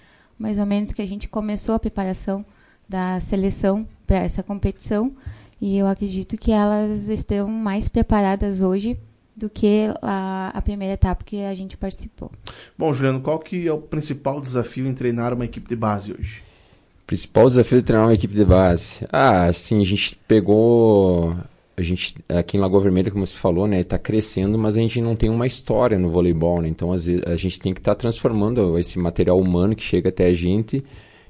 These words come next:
Speaker 3: em futuras atletas, vamos dizer, e, e o trabalho de voleibol é um, é um trabalho de longo prazo, a gente não consegue fazer um trabalho assim, tipo, seis meses a menina sai jogando, né?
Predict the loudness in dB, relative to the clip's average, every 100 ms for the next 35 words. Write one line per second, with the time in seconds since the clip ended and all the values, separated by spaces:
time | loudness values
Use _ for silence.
0 | -4 2 2 4 2 0 -4 _ _ 0
1 | 2 6 8 8 6 6 6 6 4 0
2 | 0 2 2 2 -2 0 2 2 6 6
3 | 4 4 4 6 4 2 -2 -2 0 4
4 | 6 6 4 2 0 0 2 4 2 0
5 | -2 -2 -2 0 0 0 0 2 2 2
6 | 4 4 2 -4 -6 -2 -4 -4 -20 -14
7 | 0 4 4 4 4 4 4 2 2 4
8 | 2 2 4 4 4 4 4 2 0